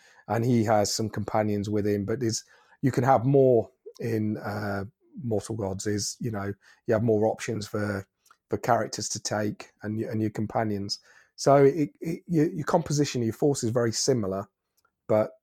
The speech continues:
it's, it's, uh, you know, same, same, but different, really. So if you, if you've played Test of Honor, it would be, uh,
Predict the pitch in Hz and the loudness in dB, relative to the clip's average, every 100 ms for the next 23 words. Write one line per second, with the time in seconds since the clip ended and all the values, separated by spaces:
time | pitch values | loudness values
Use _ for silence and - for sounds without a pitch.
0 | - 127 - - - - 143 110 - - | -6 -4 -4 -4 -4 -4 -6 -6 -4 0
1 | 120 117 113 107 - _ - 104 104 - | 2 4 2 0 -2 _ -12 -10 -6 -2
2 | 113 110 - 113 110 104 151 110 - 104 | 0 0 0 0 0 -2 -2 -4 -6 -8
3 | 95 95 92 92 - _ _ _ - - | -8 -8 -6 -6 -10 _ _ _ -4 2
4 | 123 120 170 170 - 139 156 143 - 156 | 4 4 2 0 0 -6 -2 -2 2 4
5 | 139 - 127 - 117 120 95 113 _ _ | 4 0 -4 -2 0 0 -2 -8 _ _
6 | _ _ _ - 113 127 110 120 113 113 | _ _ _ -4 -4 0 -2 2 4 4
7 | 110 107 - 110 110 127 117 | 4 0 -4 -6 -6 -4 -8